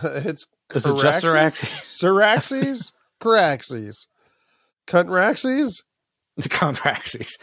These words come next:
Speaker 2: He's a Cuntraxes.
Speaker 1: <laughs>
Speaker 2: The, uh, I don't know. All I know is they keep telling, like, when,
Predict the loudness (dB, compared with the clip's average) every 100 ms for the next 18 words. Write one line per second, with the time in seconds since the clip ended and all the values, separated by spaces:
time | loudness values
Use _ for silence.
0 | -2 2 2 0 2 2 2 2 2 0
1 | -8 -10 -12 -12 -16 -14 -6 -4 -2 -2
2 | -2 -4 -6 -12 _ _ _ _ -2 2
3 | 2 0 -4 -6 -4 -4 -4 -8 -12 -4
4 | 2 4 4 4 4 4 2 0 -2 -2
5 | 0 0 0 0 0 0 2 2 2 -4
6 | _ _ _ -10 -6 -6 -4 -2 -4